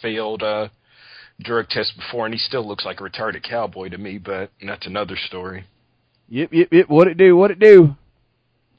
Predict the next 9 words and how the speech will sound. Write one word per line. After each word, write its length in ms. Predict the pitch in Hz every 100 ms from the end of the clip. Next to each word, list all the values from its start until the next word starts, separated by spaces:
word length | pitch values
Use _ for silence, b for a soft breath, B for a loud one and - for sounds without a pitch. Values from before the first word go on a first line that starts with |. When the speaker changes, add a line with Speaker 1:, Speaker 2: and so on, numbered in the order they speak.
| _
Speaker 1:
Yeah. 420 | 113 107 104 101 113 _ _ _ _ _ _ _ _ _ _ _ _ _ _
Speaker 2:
I, 240 | - 127 147
I 120 | 143
think 180 | 143 277
that 180 | 165 117
the 80 | 104
stunner, 360 | 110 156 175
though, 140 | 101
is 100 | 90